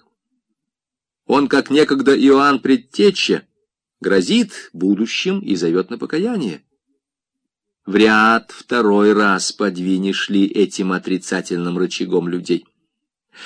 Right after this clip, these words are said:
Стюарт Миль стыдит своих современников,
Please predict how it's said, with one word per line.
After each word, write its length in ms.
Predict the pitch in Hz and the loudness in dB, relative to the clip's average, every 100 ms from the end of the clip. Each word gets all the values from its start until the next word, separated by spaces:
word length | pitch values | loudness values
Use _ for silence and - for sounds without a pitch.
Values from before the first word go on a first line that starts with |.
| - - | -20 -12
Стюарт 580 | - - 156 160 139 - | -10 2 6 6 2 0
Миль 360 | 143 175 165 | 2 2 2
стыдит 500 | 127 - 139 127 170 | -2 2 2 2 -4
своих 360 | - 127 139 151 | -2 0 0 0
современников, 840 | - 113 113 139 170 104 - - | -2 -2 -2 -2 -4 -4 -6 -6